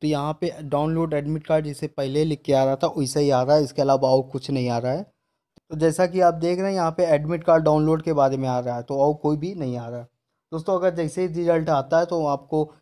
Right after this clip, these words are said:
वीडियो बना के सूचना दे देंगे कि ये रिजल्ट आ गया है। हम चेक करते रहते हैं हर बार कि अगर आया है तो बता देंगे। तो आपको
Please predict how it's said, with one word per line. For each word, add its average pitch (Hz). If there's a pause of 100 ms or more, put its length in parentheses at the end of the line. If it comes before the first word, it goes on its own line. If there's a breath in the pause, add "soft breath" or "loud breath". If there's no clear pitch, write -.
(160)
वीडियो 151
बना 151
के 151
सूचना 139
दे 139
देंगे 156
कि 165
ये 143
रिजल्ट 131
आ 120
गया 143
है। 180 (320)
हम 135
चेक 139
करते 143
रहते 160
हैं 160
हर 139
बार 151
कि 139 (140)
अगर 135
आया 135
है 175
तो 170
बता 131
देंगे। 117 (260 soft breath)
तो 151
आपको 147